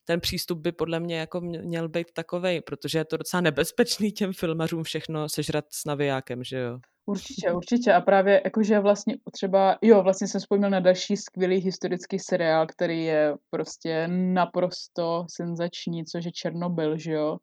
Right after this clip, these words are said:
Speaker 2: To je prostě
Speaker 1: Mhm.
Speaker 2: skvělá věc a to je vlastně zase, vidíš tu přidanou ho-, hodnotu, že vlastně o té katastrofě se samozřejmě vědělo, ale kvůli tomu seriálu prostě lidi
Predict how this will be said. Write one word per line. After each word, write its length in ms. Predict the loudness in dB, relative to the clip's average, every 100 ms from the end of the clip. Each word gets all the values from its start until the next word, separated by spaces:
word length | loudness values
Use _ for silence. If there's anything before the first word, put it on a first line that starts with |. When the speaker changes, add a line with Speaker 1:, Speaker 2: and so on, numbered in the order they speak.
| _ _ _ _ -6
Speaker 2:
To 80 |
je 60 | -6
prostě 360 | -4 -6 -6 -8
Speaker 1:
Mhm. 100 | -8
Speaker 2:
skvělá 380 | 0 2 4 4
věc 260 | 2 0 -2
a 80 | -2
to 100 | -2
je 60 |
vlastně 360 | 0 -2 -2 -2
zase, 380 | -2 2 4 4
vidíš 340 | 0 -4 -6
tu 100 | -8
přidanou 400 | -4 0 2 2
ho-, 200 | 2 0
hodnotu, 580 | 0 0 0 -2 -4 -6
že 140 | -2 0
vlastně 360 | 0 0 -4
o 60 | -2
té 140 | -2 -2 -2
katastrofě 600 | -2 -2 -2 -4 -4 -6
se 120 | -8
samozřejmě 640 | -8 -8 -6 -4 -2 -2
vědělo, 680 | -2 -2 -2 -2 0 0 -2 -6 _ _ -2
ale 300 | 2 2 0 -2
kvůli 400 | -4 0 2 2
tomu 260 | 0 -2
seriálu 720 | -2 0 0 4 4 2 0 -4
prostě 720 | -6 -8 -8 -12 -4 -2 -2 -4 -4 -4 0
lidi 480 | 0 0 -4 -4